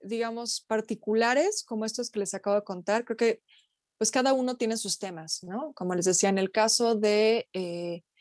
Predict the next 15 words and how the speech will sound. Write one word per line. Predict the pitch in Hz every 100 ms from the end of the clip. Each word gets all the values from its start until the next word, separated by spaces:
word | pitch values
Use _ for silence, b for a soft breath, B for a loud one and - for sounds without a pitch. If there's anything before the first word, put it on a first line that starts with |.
| B _
de | 208
la | 196
Mona | 190 185
Lisa, | 247 247 233
creo | 247 220
que | 220
es | 214
importante | 190 185 185 185 196
conocer | 190 170 165 - 208
ese | 208 214 208 214
caso | 202 214 226 220
porque | 175 170
tuvo | 170 208 202
un | 226
impacto | 214 175 - 175 - - 175 165